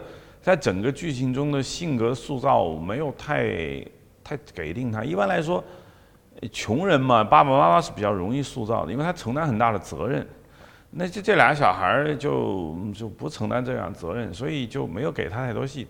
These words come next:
他除了说“我那块石头，我一定要这个把他从水里抢救出去”，除此之外没有，没有给他太多的一个照顾。我觉得这其实，这其实怎么说呢？就是这个电影可能从一开始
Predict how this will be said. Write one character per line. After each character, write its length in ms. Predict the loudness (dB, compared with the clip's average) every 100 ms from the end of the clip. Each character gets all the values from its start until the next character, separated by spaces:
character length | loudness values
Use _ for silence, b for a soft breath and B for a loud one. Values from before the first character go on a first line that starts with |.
| -8
他 140 | -6
除 200 | -6 -4
了 80 | -2
说 100 | 0
“我 120 | 0 0
那 100 | 0
块 160 | 0
石 260 | -2 -6 -2
头， 120 | -2
我 100 | -2
一 100 | -2
定 120 | -2
要 180 | -2 -2 B B B B B _
这 100 | -6
个 320 | -2 0 0 -4 -8
把 100 | -2
他 160 | 0 0
从 220 | -2 -4
水 220 | -2 0
里 100 | -2
抢 260 | -4 -8 -6
救 140 | -6
出 180 | -6 -10
去”， 160 | -12 -16 b b b b b -18
除 160 | -10 -8
此 100 | 0
之 60 | 4
外 140 | 4
没 100 | 4
有， 80 | -2
没 160 | -2
有 60 | -2
给 180 | 0 0
他 240 | 2 0
太 220 | 0 -2
多 120 | -2 -2
的 100 | -2
一 60 |
个 80 | -2
照 280 | 0 2 2
顾。 200 | -2 -10 -16 -20 b b b _
我 120 | -6
觉 120 | -2
得 60 | 0
这 140 | -2 -6
其 200 | -6 -6
实， 140 | -6 -6 -10 B B B B _
这 120 | -8
其 200 | -6 -4
实 80 | -2
怎 100 | -2
么 100 | -2
说 220 | -4 -4
呢？ 140 | -4 -4
就 120 | -6
是 260 | -2 -2 -2 -6
这 140 | -6
个 60 | -2
电 180 | 0 0
影 60 |
可 160 | 2 0
能 100 | 0
从 180 | -2 -2
一 80 |
开 300 | -2 0 0
始 300 | 0 -2 -4